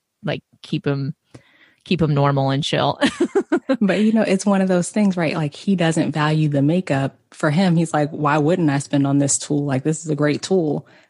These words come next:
Speaker 2: But he's like, "What is this makeup stuff?" That was exactly what was happening with my husband and me. And can I say, first of all, I knew that I liked you.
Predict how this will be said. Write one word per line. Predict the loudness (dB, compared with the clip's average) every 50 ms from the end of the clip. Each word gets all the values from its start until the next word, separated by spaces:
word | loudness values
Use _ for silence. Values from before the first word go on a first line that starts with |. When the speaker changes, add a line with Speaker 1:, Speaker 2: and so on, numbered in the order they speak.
| _ _ -2
Speaker 2:
But | 0 0
he's | 2 2
like, | 2 2 2
"What | 2 2 2 2 2
is | 0 -2 0
this | -2 -2 2 2
makeup | 2 2 2 0 -2 -4 -4
stuff?" | -4 -2 -2 -2 0
That | 2 2 2
was | 2 2
exactly | 0 0 0 0 0 0 -2 0 -2 -2
what | 0
was | -2 -2 -2
happening | -2 -4 -2 0 0 2 2
with | 2 0 0
my | 0 -2
husband | 0 0 -2 -2 0 0 0 0
and | 2 2 0
me. | 0 0 -2 -4 -6 _ -20 -20 _ _ -2
And | -2 0 2
can | 2 0
I | 0
say, | 0 0 0 2 2 0 -2 -4
first | -2 -2 -2 0
of | 2
all, | 2
I | 2 2
knew | 2 2 2 2 2
that | 0
I | 0 0
liked | 0 0 0 0 -2 -4 -4
you. | -2 0 0 -2 -2